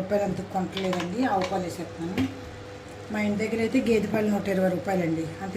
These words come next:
రేటు ఎట్టి ఎవరు కొంటారండి? అందుకని ఇగో మా మనవడికి వచ్చిన ఆవు పాలు వేసేస్తున్నానండి కొంచెం. అదిగోండి, ఆవు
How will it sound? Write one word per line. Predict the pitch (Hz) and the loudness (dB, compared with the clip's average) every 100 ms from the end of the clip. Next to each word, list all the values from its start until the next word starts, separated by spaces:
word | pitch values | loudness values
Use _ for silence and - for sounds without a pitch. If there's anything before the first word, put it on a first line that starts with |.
| 196 | -2
రేటు | 190 208 | -2 -2
ఎట్టి | 208 | 0
ఎవరు | 196 190 202 | 0 0 -4
కొంటారండి? | 185 196 196 208 214 208 - - - - - - - - - 190 | -4 -4 -4 -4 -6 -8 -10 -12 -12 -12 -12 -12 -12 -12 -6 0
అందుకని | 180 180 190 202 | 0 0 0 0
ఇగో | 185 196 202 | 0 2 2
మా | 190 | 2
మనవడికి | 185 190 - 208 | 4 4 2 -2
వచ్చిన | - 196 180 | -2 2 4
ఆవు | 180 | 4
పాలు | 185 175 | 2 0
వేసేస్తున్నానండి | 156 156 156 156 156 156 | 0 -2 2 4 4 0
కొంచెం. | 156 156 254 - - - - - - - - - - | -4 0 0 -2 -8 -12 -12 -12 -12 -12 -12 -12 -8
అదిగోండి, | 165 151 156 151 180 233 - - - - - 175 | -6 -4 -4 -2 -4 -4 -8 -12 -12 -14 -10 -4
ఆవు | 180 | -2